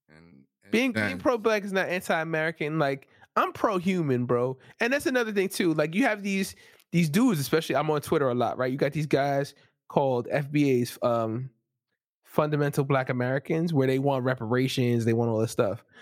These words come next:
Speaker 2: which is cool. They, I mean, we, we, we definitely, I think black people deserve reparations, right?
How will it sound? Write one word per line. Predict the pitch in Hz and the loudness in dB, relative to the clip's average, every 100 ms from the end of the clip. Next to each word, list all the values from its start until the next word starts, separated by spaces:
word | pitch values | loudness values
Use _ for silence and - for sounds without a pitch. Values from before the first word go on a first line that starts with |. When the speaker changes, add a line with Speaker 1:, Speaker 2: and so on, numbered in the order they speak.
| - | 0
Speaker 2:
which | 349 359 | 2 2
is | 349 | 0
cool. | - - 370 269 139 165 _ | 0 0 2 2 0 -2 _
They, | 190 196 - | 0 0 -4
I | - 196 | -4 0
mean, | 190 | 0
we, | 180 202 - | 0 -4 0
we, | 170 165 160 _ _ | 0 0 -4 _ _
we | 135 139 | -2 2
definitely, | 143 135 135 143 147 147 - _ _ _ | 0 -2 -2 0 0 -4 -12 _ _ _
I | 131 | -4
think | 143 151 139 | 0 0 2
black | 143 | 0
people | 156 143 | -2 -2
deserve | 151 135 135 127 | 0 2 2 2
reparations, | 135 135 156 214 220 113 135 | -2 -2 -2 -2 -2 -4 -2
right? | 117 131 160 | 0 0 -2